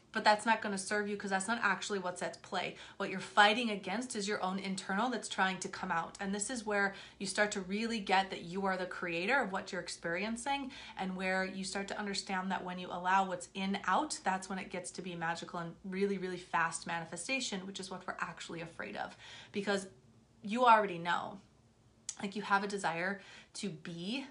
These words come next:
this version of yourself, to be living in that space, to just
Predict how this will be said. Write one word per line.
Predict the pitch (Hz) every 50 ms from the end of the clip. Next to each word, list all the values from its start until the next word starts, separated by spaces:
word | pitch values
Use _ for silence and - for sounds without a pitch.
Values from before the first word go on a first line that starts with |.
| - -
this | 202 202 196
version | - - 180 180 180 190 180
of | 175
yourself, | 175 170 - 165 165 214 214
to | - 190
be | 180 170 165
living | 165 165 170 170 165 180 196 214 226 226
in | - 196 185
that | 185 185 - - -
space, | - - 170 170 180 208 214 - - -
to | - 185 170 165 - - - - - - - - - - - - _ - _ _ _ _ _
just | - - - 247 233 226 - - -